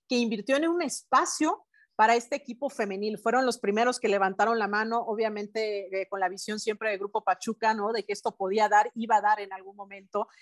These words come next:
eh, eh, pues lo que todos estamos esperando, ¿no? Y, y que además esperan las instituciones, que pueda comercializarse, que lleguen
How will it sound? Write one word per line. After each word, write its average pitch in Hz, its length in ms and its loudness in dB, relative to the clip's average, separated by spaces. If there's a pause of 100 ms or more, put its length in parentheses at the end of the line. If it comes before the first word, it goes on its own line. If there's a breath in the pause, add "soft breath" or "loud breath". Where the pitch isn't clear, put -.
(160 soft breath)
eh, 196 380 0
eh, 185 200 0
pues 180 160 -4
lo 196 120 0
que 175 80 -4
todos 247 240 2
estamos 240 340 0
esperando, 233 560 -2
¿no? 226 340 -2
Y, 208 120 -8
y 214 120 -8
que 214 100 0
además 226 260 2
esperan 254 320 0
las 190 180 -6
instituciones, 202 640 -4
que 180 100 -6
pueda 240 380 2
comercializarse, 202 920 0
que 190 120 -6
lleguen 202 280 -2